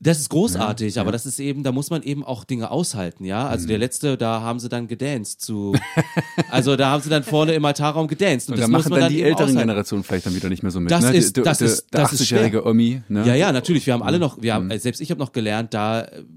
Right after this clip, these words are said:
Speaker 1: nimmt man die Mütze ab in der
Speaker 2: Mhm.
Speaker 1: Kirche und dann benimmt man sich und am besten auch
Speaker 2: Ja.
Speaker 1: nicht zu kurz. Und, ähm, die haben dann halt gedanced und
Speaker 2: Mhm.
Speaker 1: nicht zu Liedern, die besonders,
Speaker 2: <laughs>
Speaker 1: und das ist eben, aber es ist eben ihre Art, sich auszudrücken und genau damit muss man dann einfach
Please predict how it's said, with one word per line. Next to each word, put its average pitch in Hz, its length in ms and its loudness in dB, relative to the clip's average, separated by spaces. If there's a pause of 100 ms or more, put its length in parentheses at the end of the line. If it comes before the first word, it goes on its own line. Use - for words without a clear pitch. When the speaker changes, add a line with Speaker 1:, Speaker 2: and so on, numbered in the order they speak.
(720)
Speaker 1:
nimmt 131 220 -4
man 120 100 -4
die 104 120 -6
Mütze 131 340 -2
ab 165 140 -6
in 160 100 -4
der 160 80 -2
Speaker 2:
Mhm. 180 60 -6
Speaker 1:
Kirche 170 480 -2
und 135 220 -6
dann 120 360 -4
benimmt 113 240 -6
man 143 180 -6
sich 160 220 -8
und 120 100 -8
am 113 80 -8
besten 113 300 -8
auch 104 120 -12
Speaker 2:
Ja. 92 120 -4
Speaker 1:
nicht - 140 -12
zu 104 180 -10
kurz. 170 460 -8 (420)
Und, 123 440 0
ähm, 101 440 -6
die 95 100 -6
haben 92 120 -6
dann 90 140 -6
halt 90 140 -8
gedanced 117 460 -8
und 101 260 -12
Speaker 2:
Mhm. 82 120 -6
Speaker 1:
nicht 123 200 -4
zu 147 120 -4
Liedern, 139 340 -4
die 139 160 -10
besonders, 131 380 -8
Speaker 2:
<laughs> - 340 0
Speaker 1:
und 165 140 4
das 190 120 4
ist 214 200 4
eben, 175 180 4 (280)
aber 156 200 4
es 151 140 0
ist 151 160 -2
eben 143 160 -2
ihre 131 280 -6
Art, 120 160 -8
sich 120 200 -8
auszudrücken 113 500 -6
und 101 100 -6
genau 95 280 -4
damit 101 400 -6
muss 117 200 -8
man 113 180 -6
dann 110 200 -6
einfach 110 480 -10